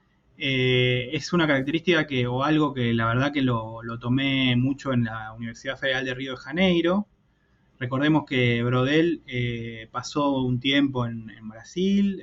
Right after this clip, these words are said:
en par-, particular-, particularmente en San Pablo. Brodel tenía bastante diálogo con Furtado. Hay un, hay un par de papers muy interesantes de los diálogos de Brodel con Furtado. Eh, y hay un autor que está citado, tal vez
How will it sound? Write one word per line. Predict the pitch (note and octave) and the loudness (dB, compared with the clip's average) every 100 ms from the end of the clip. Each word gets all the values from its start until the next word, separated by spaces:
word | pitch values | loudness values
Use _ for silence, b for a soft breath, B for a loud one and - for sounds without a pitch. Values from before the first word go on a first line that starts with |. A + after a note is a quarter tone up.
| C3 | -10
en | A#2+ A2+ - | -12 -14 -16
par-, | A#2 | -16
particular-, | A#2 A2+ A2+ A#2 B2+ | -14 -14 -10 -6 -6
particularmente | B2 A#2 A#2+ A#2+ C3 C3 B2+ | -10 -10 -6 -4 -2 -4 -6
en | |
San | A2+ A#2 | -10 -8
Pablo. | A#2 D#3 D#3 D3+ E3+ - b b b b | 0 2 4 2 0 -6 b b b b
Brodel | C3+ C3 D3 E3 | -2 0 2 2
tenía | D3+ D3 | 2 2
bastante | C3+ A#2+ D3+ D3+ | 0 0 0 2
diálogo | C3+ C#3 D3 C#3 B2+ A#2+ | 2 2 2 2 0 -2
con | A#2+ | -8
Furtado. | A#2 - - - G3 D3+ C#3 E3 - _ _ _ _ | -12 -16 -8 0 2 2 -2 -8 -14 _ _ _ _
Hay | C3+ C#3 | -4 0
un, | C3 B2+ B2+ A#2 | 2 2 0 0
hay | C#3 | 2
un | C3 | 2
par | C#3 C#3+ | 2 0
de | B2+ | 0
papers | C3+ C3+ C3+ A#2+ - | -2 -4 -4 -6 -4
muy | D#3+ G3+ | 4 4
interesantes | D3 B2 A#2 - C3+ C#3+ B2+ | 4 0 -4 -4 -4 -2 -2
de | A#2 A2+ | -4 -6
los | A2 | -4
diálogos | A#2+ B2+ B2 A#2 | -2 0 -2 -6
de | A2 | -10
Brodel | A2+ A#2 B2+ | -10 -8 -8
con | B2 A#2 | -8 -12
Furtado. | A#2+ B2+ D3+ B2+ C3 G#3+ _ b b b b b b b - | -12 -2 2 2 0 -6 _ b b b b b b b -6
Eh, | C#3 C3 C3 B2+ B2+ B2 B2+ B2+ - - | 0 2 2 4 4 2 0 -2 -6 -2
y | G3+ | 0
hay | A#3+ | 2
un | B3 | 4
autor | G#3+ - A#3+ A#3 | 2 2 0 0
que | A#3 | -4
está | C#3 F#3 | 0 2
citado, | F3 F3+ G#3+ G3+ | 2 0 2 2
tal | E3+ | 2
vez | F#3 F#3 | 0 -2